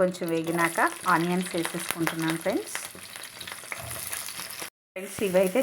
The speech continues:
చూసారు కదా, ఆనియన్స్ని మాడనివ్వకుండా చక్క దగ్గరుండి వేయించుకోవాలి ఫ్రెండ్స్. ఇవి కొంచెం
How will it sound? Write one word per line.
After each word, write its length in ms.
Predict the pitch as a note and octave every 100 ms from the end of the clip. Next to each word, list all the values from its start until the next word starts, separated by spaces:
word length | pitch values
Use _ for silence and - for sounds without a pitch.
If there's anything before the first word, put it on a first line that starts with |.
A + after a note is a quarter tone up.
| C4
చూసారు 340 | G3 - F#3 F#3
కదా, 160 | F#3 A3 F3
ఆనియన్స్ని 600 | F#3 F#3 F#3 - A3+ F#4 C#4 F#3 F3+ F#3
మాడనివ్వకుండా 920 | F3 F#3 F#3 F#3 E3+ E3+ G3 G3 E4 -
చక్క 240 | G3+ F#3 E3+
దగ్గరుండి 500 | E3+ G3 F#3 D4 F#4+ - - - - - - - - - F#3+
వేయించుకోవాలి 640 | F#3 F#3 - F3+ F3 F3+ G3
ఫ్రెండ్స్. 320 | G#3+ F4+ - - - - - - - - - - - - - - - - - A3+
ఇవి 160 | G3+ G3+
కొంచెం 260 | G3 G3